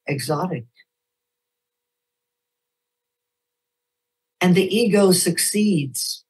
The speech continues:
in unifying the positive and negative poles of sensation, uniting the opposing and resisting forces in lascivious revelation.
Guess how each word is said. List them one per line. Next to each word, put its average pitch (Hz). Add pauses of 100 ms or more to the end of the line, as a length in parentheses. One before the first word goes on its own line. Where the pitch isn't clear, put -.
in 151
unifying 139
the 113
positive 147
and 147
negative 143 (600)
poles 123
of 127
sensation, 127 (1120)
uniting 185
the 151
opposing 175
and 127
resisting 143
forces 147 (580)
in 160
lascivious 156
revelation. 139